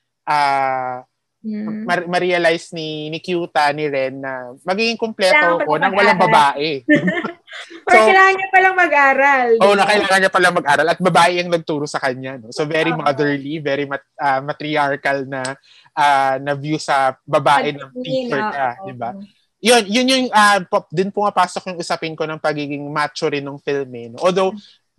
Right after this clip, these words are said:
Speaker 1: pinapakita ng film na ang mga lalaki ay may kapasidad din maging M P. <laughs> Ganyan.
Speaker 2: Tama.
Speaker 1: Pero,
Speaker 2: Mm.
Speaker 1: in, in, ano lang yan eh, ah, iba pa yung, i-, iba, iba pa yung naging treatment ng film sa mga babae, no? Kasi per, ah, kasi in a way,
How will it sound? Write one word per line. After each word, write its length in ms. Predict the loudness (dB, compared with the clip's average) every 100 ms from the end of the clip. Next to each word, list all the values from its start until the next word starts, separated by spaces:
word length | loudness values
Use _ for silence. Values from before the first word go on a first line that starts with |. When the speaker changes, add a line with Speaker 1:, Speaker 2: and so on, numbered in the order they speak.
| -12
Speaker 1:
pinapakita 540 | -4 -2 -2 -2 -4
ng 160 | -4 -6
film 320 | -2 -2 -2
na 320 | -4 -2 -2
ang 80 | -4
mga 180 | -4 -2 -2
lalaki 480 | 2 0 0 -6
ay 160 | -6 -6
may 80 | -6
kapasidad 400 | -8 -8 -8 -8
din 180 | -8 -6
maging 300 | -6 -8 -8
M 240 | -10 -10 _
P. 260 | -18 -18 -18
<laughs> 160 | -4 0
Ganyan. 380 | 0 -2 -8 -10
Speaker 2:
Tama. 460 | -14 -6 -6 -4 0
Speaker 1:
Pero, 220 | 4 6 6 2 _
Speaker 2:
Mm. 380 | -20 -20 -20 -12
Speaker 1:
in, 140 | -10 -10 -14
in, 140 | -6 -6 -6
ano 200 | -2 0 2
lang 180 | 2 2
yan 140 | 0
eh, 140 | 2 0
ah, 600 | 2 2 4 2 2 0 -6 _
iba 200 | -4 0
pa 120 | 2 2
yung, 180 | 2 -2
i-, 200 | -10 -2
iba, 160 | -2 0
iba 180 | 0 0
pa 140 | 2
yung 100 | 0
naging 220 | -2 -6
treatment 480 | -8 -12 -8 -10 -8
ng 160 | -8 -6
film 180 | -6
sa 160 | -6 -8
mga 240 | -8 -6
babae, 480 | -6 -4 -4 -4 -8
no? 120 | -10 -10
Kasi 240 | -6 -6
per, 260 | 0 0 0
ah, 220 | 0 0
kasi 280 | 0 -4 -4
in 80 | -4
a 60 | -4
way, 260 | -4 -6